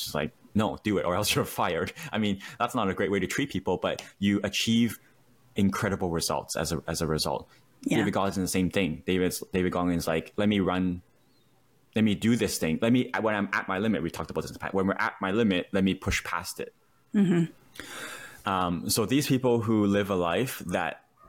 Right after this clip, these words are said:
Speaker 1: exemplify the concept of redefining what's possible and pushing mankind and humanity to new heights.
Speaker 2: So basically ordinary people doing extraordinary things. You,
Speaker 1: Yeah,
Speaker 2: uh,
Speaker 1: I mean, I don't think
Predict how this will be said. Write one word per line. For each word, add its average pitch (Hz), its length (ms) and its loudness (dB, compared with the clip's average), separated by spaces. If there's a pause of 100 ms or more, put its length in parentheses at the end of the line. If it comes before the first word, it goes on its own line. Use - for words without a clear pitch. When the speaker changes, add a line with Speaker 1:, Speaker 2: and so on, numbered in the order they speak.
(320)
Speaker 1:
exemplify 120 1000 0 (960)
the 95 500 2 (100)
concept 101 360 -2
of 85 260 -4 (100)
redefining 98 580 2
what's 92 160 0
possible 92 360 -2
and 87 180 -2
pushing 117 380 2
mankind 90 760 -2 (420)
and 95 140 0
humanity 98 600 0
to 104 240 0
new 101 200 4
heights. - 580 -4 (280)
Speaker 2:
So 214 140 0
basically 214 460 2
ordinary 196 1120 2
people 175 440 2
doing 180 580 2
extraordinary 175 680 2
things. 165 600 0 (440)
You, 170 240 2
Speaker 1:
Yeah, 160 160 4
Speaker 2:
uh, 151 120 2 (120)
Speaker 1:
I 139 40 2
mean, 147 120 2
I 127 60 2
don't 139 180 0
think - 360 -2